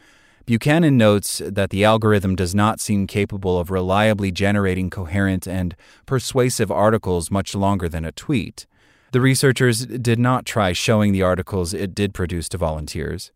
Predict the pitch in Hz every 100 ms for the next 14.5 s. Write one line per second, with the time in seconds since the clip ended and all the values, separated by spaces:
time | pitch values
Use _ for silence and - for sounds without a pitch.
0 | _ _ _ _ _ _ _ - 127 123
1 | 139 147 185 165 131 131 139 - 110 -
2 | - 113 127 - 101 101 120 147 175 -
3 | _ _ - 104 110 120 113 127 139 131
4 | 123 139 131 170 117 82 92 110 104 107
5 | 98 95 - 104 85 - 90 - 87 80
6 | 87 - 82 - 78 - 80 78 - _
7 | _ _ _ - 107 123 127 139 127 127
8 | 117 104 110 104 104 117 135 139 - _
9 | - 95 90 117 - 120 120 113 120 113
10 | 104 123 143 139 147 - - _ - 107
11 | - 147 139 127 113 - 139 - 104 101
12 | 110 110 98 104 107 107 107 - 92 107
13 | 107 101 101 95 90 85 87 80 78 -
14 | 98 - 85 65 -